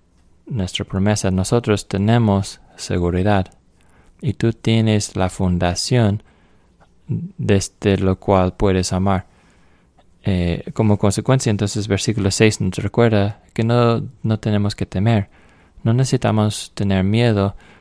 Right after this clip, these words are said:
Todas las malas cosas que me suceden, si yo me extiendo, me, me arriesgo por el amor, yo no tengo que tener miedo de eso, porque el Señor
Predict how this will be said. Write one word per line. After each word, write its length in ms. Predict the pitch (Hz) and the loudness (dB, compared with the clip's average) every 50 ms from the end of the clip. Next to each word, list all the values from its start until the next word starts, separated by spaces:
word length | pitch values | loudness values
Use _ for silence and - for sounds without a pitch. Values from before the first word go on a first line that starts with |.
| _ _ - | _ _ -6
Todas 200 | - 131 127 131 | 0 2 4 4
las 140 | 127 117 107 | 4 2 2
malas 460 | 104 101 101 98 98 98 92 - - | 2 2 4 4 2 2 0 -4 -14
cosas 500 | - - - 110 107 101 110 104 98 - | -10 0 2 2 2 4 2 0 -2 -2
que 160 | - - 107 | -4 -4 -2
me 140 | 98 95 95 | 0 0 -2
suceden, 640 | - - 98 - - - 139 143 123 104 95 98 - - _ _ _ _ _ _ _ _ _ _ _ _ | -2 -2 -4 -4 -2 0 2 2 4 2 0 -2 -4 -10 _ _ _ _ _ _ _ _ _ _ _ _
si 240 | _ - - - 104 | _ -16 -6 -6 -4
yo 360 | 95 107 104 104 101 - - - _ _ _ _ _ _ _ _ _ | 0 2 2 2 2 0 -2 -8 _ _ _ _ _ _ _ _ _
me 240 | 113 107 104 98 | 0 2 2 2
extiendo, 680 | 95 92 - - - - _ - - 123 131 127 120 113 | 2 0 -4 -8 -12 -12 _ -2 0 0 2 2 2 0
me, 280 | 104 98 95 95 90 87 | 2 2 2 2 2 2
me 180 | 90 92 90 87 | 2 2 2 2
arriesgo 460 | 90 123 139 160 - - 110 98 - | 4 4 4 4 4 2 0 0 2
por 220 | - 101 95 95 | 0 2 2 2
el 120 | 92 92 92 | 2 2 2
amor, 400 | 90 92 95 101 104 98 98 - _ _ _ _ - - _ _ _ | 0 0 0 0 0 -2 -2 -6 _ _ _ _ -20 -20 _ _ _
yo 80 | - 120 | -2 -2
no 80 | 131 | -2
tengo 260 | 139 - 147 135 131 120 | 0 0 2 2 2 0
que 200 | - - 113 104 | 2 2 0 0
tener 240 | - - 101 98 95 | 2 0 0 2 2
miedo 300 | 92 98 101 101 98 90 | 4 4 4 4 2 2
de 120 | 95 95 | 2 0
eso, 260 | 92 - - 98 87 - - - - - _ | 0 0 -2 -2 -4 -4 -8 -20 -20 -10 _
porque 260 | - 101 - - 101 | -4 -4 0 0 0
el 40 | 92 | 0
Señor 500 | - 104 101 107 120 120 107 101 101 | 0 0 0 2 2 2 2 2 0